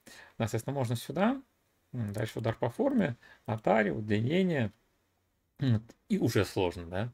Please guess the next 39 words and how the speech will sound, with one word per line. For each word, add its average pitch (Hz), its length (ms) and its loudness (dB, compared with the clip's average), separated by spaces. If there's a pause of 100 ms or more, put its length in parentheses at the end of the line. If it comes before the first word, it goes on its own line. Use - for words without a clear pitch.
(600)
То - 60 -6
есть - 100 -10
тут 160 160 -2
разрезание 123 560 0
какое-то, - 340 -8
тут - 240 -10
непонятно 123 400 -4
что, - 160 -6
тут 131 220 -8
непонятно 131 260 -8
что, 123 140 -8
тут 143 200 -10
непонятно 123 260 -6
что. - 160 -8
В 131 40 -2
общем, 123 260 -8 (340)
любители 135 480 -4
экстрима. 110 580 0 (760)
Вот 104 120 -6
хорошо, 120 680 0 (140)
можно 107 280 -2
на 120 40 -6
самом 147 180 -2
деле 160 180 0
и - 20 -2
так, - 400 -2 (420)
а, 117 840 0 (200)
как 143 200 -6
в - 100 -20
партии 139 460 0
было. 127 400 0 (1300)
Вот, 104 200 -4
но 185 100 2
смотрите, 151 280 -2
сейчас 135 200 -8
вот, - 100 -16
например, 123 260 -2
это 110 240 -2
самое 113 540 -2